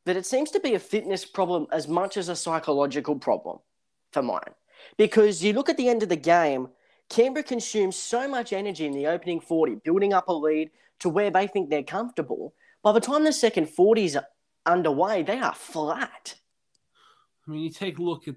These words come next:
Speaker 2: their, you know, their key player in Papali'i. He's not exactly a beacon of fitness, is he?
Speaker 1: No.
Speaker 2: And I'm not trying to fat shame the bloke, but at the end of the day, you know,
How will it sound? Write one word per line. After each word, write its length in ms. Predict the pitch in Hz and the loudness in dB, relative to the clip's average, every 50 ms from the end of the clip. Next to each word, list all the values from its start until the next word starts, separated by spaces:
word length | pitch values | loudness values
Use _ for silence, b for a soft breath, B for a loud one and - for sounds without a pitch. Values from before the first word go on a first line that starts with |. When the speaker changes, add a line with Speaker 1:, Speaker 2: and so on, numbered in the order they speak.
| _ - | _ -6
Speaker 2:
their, 600 | 139 135 127 127 127 127 123 123 123 120 120 120 | -4 -4 -2 -2 -2 -2 -2 -2 -2 -2 -4 -6
you 180 | 123 127 139 127 | -6 -8 -8 -10
know, 220 | 113 107 107 113 | -10 -10 -10 -12
their 180 | 117 120 123 120 | -10 -10 -10 -10
key 260 | 120 - - 151 139 | -10 -10 -8 -8 -8
player 460 | - - - 123 147 147 113 101 98 104 - _ _ _ _ _ _ _ _ _ _ _ _ _ _ _ - | -8 -6 -4 -2 -2 0 -2 -2 -2 -6 -10 _ _ _ _ _ _ _ _ _ _ _ _ _ _ _ -6
in 280 | 131 127 123 120 113 | -4 -4 -2 -4 -2
Papali'i. 720 | 107 147 147 120 110 113 143 165 156 104 101 104 117 123 _ _ _ _ _ _ _ _ _ _ _ _ _ _ _ | -2 -2 -2 -2 -2 -4 -2 -2 -2 -2 -4 -6 -12 -14 _ _ _ _ _ _ _ _ _ _ _ _ _ _ _
He's 560 | - 165 156 165 165 160 165 165 143 131 135 | -4 -2 -2 0 -2 -2 -2 -4 -4 -6 -6
not 360 | 147 147 156 160 156 160 - - | -4 -2 -2 -4 -4 -6 -8 -8
exactly 580 | 143 143 131 117 120 139 135 127 - - 139 123 | -6 -6 -6 -6 -4 -4 -4 -4 -4 -4 -6 -6
a 60 | 110 | -6
beacon 380 | 95 - 139 131 120 - 127 113 | -4 -4 -4 -4 -4 -4 -6 -8
of 100 | 107 - | -8 -8
fitness, 380 | - 143 - - 104 101 - - | -8 -8 -8 -8 -10 -10 -8 -6
is 140 | 143 117 | -6 -6
he? 220 | 101 95 92 92 92 _ _ _ _ _ _ _ B B B B B B B B B B B B B - | -6 -10 -14 -16 -20 _ _ _ _ _ _ _ B B B B B B B B B B B B B -2
Speaker 1:
No. 500 | 165 190 214 190 147 113 113 131 165 214 - _ _ _ _ _ _ - - _ _ _ _ _ _ _ _ _ _ _ _ - | 2 6 6 8 8 6 4 2 0 -2 -6 _ _ _ _ _ _ -20 -20 _ _ _ _ _ _ _ _ _ _ _ _ -6
Speaker 2:
And 100 | 147 147 | -2 -2
I'm 100 | 151 156 | 0 2
not 240 | 185 196 180 185 - _ _ - - | 2 2 0 -2 -6 _ _ -8 -4
trying 200 | - 160 143 123 | -2 -2 -2 -2
to 60 | - | -2
fat 200 | - 139 135 135 | -4 -4 -4 -4
shame 240 | - 143 131 117 117 | -6 -8 -8 -8 -8
the 60 | 110 | -10
bloke, 320 | 98 107 101 95 107 113 _ _ _ _ _ | -10 -10 -10 -10 -10 -12 _ _ _ _ _
but 120 | 131 127 | -8 -8
at 100 | 123 120 | -6 -4
the 80 | 135 139 | -4 -4
end 120 | 147 139 | -4 -4
of 100 | 127 110 | -6 -8
the 80 | 107 104 | -10 -10
day, 320 | 104 131 135 120 107 101 101 | -6 -4 -2 -2 -2 -2 -4
you 140 | 104 104 | -6 -8
know, 340 | 101 101 95 98 98 101 107 | -8 -10 -10 -10 -12 -12 -14